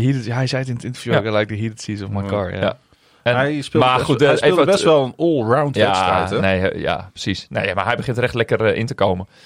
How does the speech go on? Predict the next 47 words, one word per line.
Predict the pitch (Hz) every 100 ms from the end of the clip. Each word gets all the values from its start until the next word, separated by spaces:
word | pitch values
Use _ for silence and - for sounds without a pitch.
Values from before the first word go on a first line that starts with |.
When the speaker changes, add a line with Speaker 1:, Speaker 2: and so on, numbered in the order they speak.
| - _
Speaker 2:
Hè, | 120
en, | 123 113
en, | 107 104 101 117
nou, | 110 98
hij | 107
is | 101
volgens | 110 104
mij | 107 104
ook |
wel | 113 104
gebaat | 104 107 107 -
bij | 104 101
dat | 104 -
we | 107
nu, | 104 110 98
eh, | 98
het | 101 -
ritme | - 107
hebben | 101 95
van | 104 101
één | 113
wedstrijd | 101 92 95 -
per | 92
week. | 98 160 - _ - - _ -
Hè, |
dat | 131 -
is |
op | -
zich | - 120
natuurlijk | 101 107 -
geen | 123
luxe | 117 120 - 113 117
voor, | - 113 107 -
voor | 113
een | 104
basketbalclub, | 113 107 104 92 107 104
hè, | 98
want | 107 98
het | -
liefst | 110
speel | - 104
je, | 98 95
eh, | 92 87 90
twee | 95 - 156
keer | -
per | 123
week, | 117 123